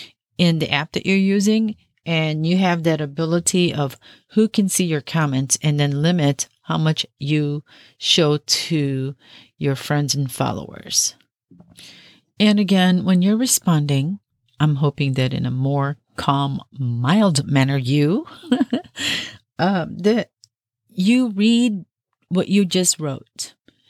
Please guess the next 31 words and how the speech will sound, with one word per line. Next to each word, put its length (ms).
and 180
see 300
how 200
that 240
resonates 720
with 260
you. 340
Uh, 120
so 640
that 320
way, 280
it 100
may 220
be 160
misunderstood 720
by 120
somebody 520
or 160
it 80
may 180
not 260
be 100
understood. 540
So 80
that 260
way, 140
when 180
you 140
check 480
what 100
you're 380